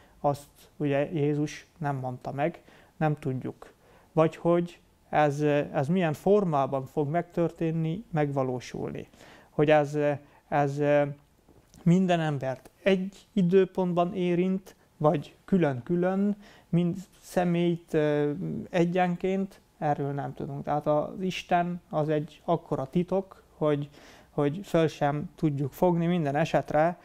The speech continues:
azért útmutatásokat adott az embernek, hogy hát, ö, ö, vágyjunk rá, és várjuk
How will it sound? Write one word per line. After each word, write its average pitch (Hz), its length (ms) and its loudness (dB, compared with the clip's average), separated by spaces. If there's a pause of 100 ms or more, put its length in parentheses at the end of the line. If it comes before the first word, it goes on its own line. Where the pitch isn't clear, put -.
(240)
azért 151 680 0
útmutatásokat 147 1080 -2
adott 143 320 -2
az - 140 -10
embernek, 180 640 0
hogy 165 380 0 (340)
hát, - 360 -4
ö, 143 400 4 (360)
ö, 143 240 0 (100)
vágyjunk 151 680 2
rá, 123 360 -4 (120)
és 139 200 -6
várjuk 151 640 0